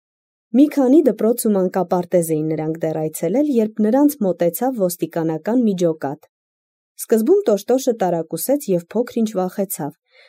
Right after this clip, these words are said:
սակայն ոստիկաններն այնքան ջերմ էին ժպտում և այնքան պատրաստակամ էին օգնելու համար,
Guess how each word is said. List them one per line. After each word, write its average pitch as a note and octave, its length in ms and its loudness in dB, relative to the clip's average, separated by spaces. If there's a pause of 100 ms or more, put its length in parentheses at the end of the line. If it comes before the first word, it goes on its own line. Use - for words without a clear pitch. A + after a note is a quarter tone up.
(120)
սակայն G3+ 360 2
ոստիկաններն G#3 800 0
այնքան G3 400 0
ջերմ C4 400 4
էին F3 140 2
ժպտում D#3+ 460 -2 (340)
և G#3 260 2
այնքան B3 540 2
պատրաստակամ G3 800 0
էին F#3+ 220 2
օգնելու E3+ 420 -2
համար, D#3+ 400 -4